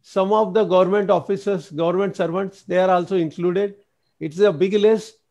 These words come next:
declared by this O M dated thirteenth August nineteen ninety. So what is the creamy layer income level now? It is, how much it is now? It is around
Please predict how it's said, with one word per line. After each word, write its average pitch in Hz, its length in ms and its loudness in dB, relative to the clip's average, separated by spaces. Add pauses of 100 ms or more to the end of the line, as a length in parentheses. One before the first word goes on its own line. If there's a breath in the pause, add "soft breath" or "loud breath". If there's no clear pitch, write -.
(480)
declared 185 580 2 (480)
by 175 320 2
this 196 300 -2
O 185 160 -2
M 196 400 0 (760)
dated 180 520 -2
thirteenth 180 380 -4
August 170 380 0
nineteen 160 380 -4
ninety. 135 400 -10 (1200)
So 220 220 2
what 208 220 4
is 254 100 2
the 262 100 4
creamy 220 340 0
layer 233 400 2 (420)
income 202 400 0
level 202 280 4
now? 180 580 0
It 170 160 -6
is, 208 300 -4 (720)
how 180 200 0
much 226 180 2
it 208 140 2
is 196 200 0
now? 196 360 -4 (1080)
It 165 180 -6
is 214 160 2
around 202 520 0